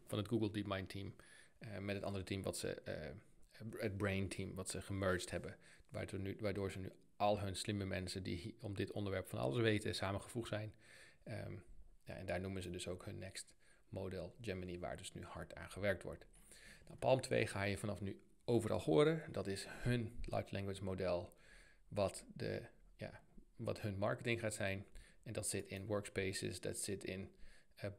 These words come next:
bart, dat zit in dus die twee Met en Palm, eh, Met en sec palm. Eh, en dat zit in Duet, wat ik eerder al noemde, eh, een Google Drive, eh, int-, integrator waar je straks mee kan gaan chatten, eh,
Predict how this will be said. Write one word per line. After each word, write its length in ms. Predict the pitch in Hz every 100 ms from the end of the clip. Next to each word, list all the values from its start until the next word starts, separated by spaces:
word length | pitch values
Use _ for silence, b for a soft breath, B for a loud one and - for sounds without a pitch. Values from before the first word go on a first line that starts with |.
| -
bart, 480 | 104 98 95 92 -
dat 260 | - 107 101
zit 280 | - 95 -
in 220 | 98 92
dus 300 | 95 92 -
die 200 | 101 98
twee 240 | - 95
Met 420 | 92 95 92 - -
en 260 | 104 101
Palm, 300 | 101 98 90 -
eh, 200 | - 101
Met 220 | 98 95 95
en 120 | 90
sec 200 | 98 95
palm. 420 | 98 90 90 92 - - B B B B B
Eh, 280 | - 101 -
en 60 |
dat 100 | 104
zit 140 | - 101
in 120 | 98
Duet, 440 | 98 98 92 - -
wat 120 | 95
ik 80 | -
eerder 240 | 98 98
al 80 | 95
noemde, 320 | 98 98 95
eh, 600 | 101 - 98 92 87 -
een 120 | 92 98
Google 220 | 104 101
Drive, 460 | 107 92 78 -
eh, 100 | 101
int-, 240 | 104 - -
integrator 500 | 107 98 104 92 98
waar 140 | 92
je 60 | 90
straks 220 | - 85
mee 120 | 107
kan 160 | - 92
gaan 140 | 87
chatten, 260 | 87 -
eh, 80 | -